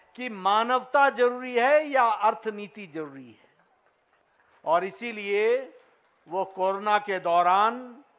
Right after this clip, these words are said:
लॉकडाउन लगाया, फिर हटाया, फिर लगाया, फिर हटाया, लगाएं कि नहीं लगाएं,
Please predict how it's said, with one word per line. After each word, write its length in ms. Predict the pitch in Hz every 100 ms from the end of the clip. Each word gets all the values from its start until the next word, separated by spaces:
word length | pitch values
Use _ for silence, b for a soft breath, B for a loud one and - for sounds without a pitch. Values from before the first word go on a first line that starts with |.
| _ _ _ _ 139
लॉकडाउन 760 | 170 202 202 175 196 202 190
लगाया, 880 | 170 180 180 226 269 254 247 226 208
फिर 320 | - 226 240
हटाया, 800 | 160 165 220 262 277 269 247 226
फिर 300 | 208 - 320
लगाया, 680 | 339 285 277 269 277 269 247
फिर 500 | - - - 285 339
हटाया, 580 | 269 269 277 285 285 269
लगाएं 800 | 196 214 214 269 294 294 285 269
कि 200 | 254 220
नहीं 280 | 196 294 311
लगाएं, 520 | 277 262 262 277